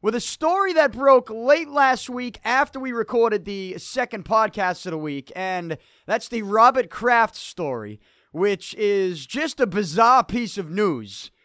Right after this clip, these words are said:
for anyone to tackle. <laughs> But, uh,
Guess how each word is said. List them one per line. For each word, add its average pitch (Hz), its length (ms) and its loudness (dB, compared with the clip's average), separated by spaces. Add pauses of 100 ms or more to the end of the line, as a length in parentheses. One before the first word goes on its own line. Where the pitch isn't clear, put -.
(220)
for 214 220 -4
anyone 311 460 2
to 226 120 -4
tackle. 233 560 0 (120)
<laughs> - 100 -14
But, 262 480 2
uh, 240 120 0